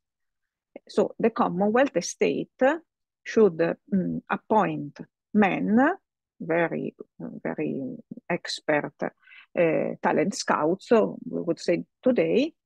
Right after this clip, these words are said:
who might discover each one's wit in his tender age, will,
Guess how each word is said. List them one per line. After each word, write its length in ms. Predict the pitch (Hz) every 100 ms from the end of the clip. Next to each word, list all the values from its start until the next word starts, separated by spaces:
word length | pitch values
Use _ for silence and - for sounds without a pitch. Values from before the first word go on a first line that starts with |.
| _ _ -
who 100 | 220
might 260 | 226 165
discover 640 | 175 226 - 233 277 330 339
each 180 | - -
one's 320 | 190 185 - 185
wit 140 | 233 -
in 140 | 254
his 160 | 190 -
tender 340 | 175 170 170 -
age, 320 | 165 156 - -
will, 160 | 190